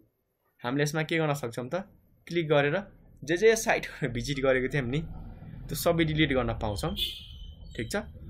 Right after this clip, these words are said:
ल, यहाँ सर्चको पनि अप्सन छ। अब हिस्ट्रीमा जस्तै मैले चाहिँ YouTube कहिले कहिले चलाएको थिएँ, यहाँनिर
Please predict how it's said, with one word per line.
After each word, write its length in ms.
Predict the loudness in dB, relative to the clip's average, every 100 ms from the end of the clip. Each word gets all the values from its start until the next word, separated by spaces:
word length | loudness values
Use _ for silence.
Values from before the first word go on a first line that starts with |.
| -6
ल, 80 | 0
यहाँ 160 | 4 4
सर्चको 400 | 6 4 4 0
पनि 200 | 0 4
अप्सन 340 | 4 2 -2
छ। 80 | -4 -8 -12 -20 -20 -18 -18 -2
अब 100 | 6
हिस्ट्रीमा 540 | 8 8 2 0 2 4
जस्तै 260 | 2 -2
मैले 240 | -2 2 2
चाहिँ 200 | 2 2
YouTube 260 | 2 0
कहिले 240 | 2 2 4
कहिले 220 | 2 2
चलाएको 400 | 4 4 4 2
थिएँ, 240 | -2 -2 -2 -6 -10 -20 _ _
यहाँनिर 320 | -4 -2 0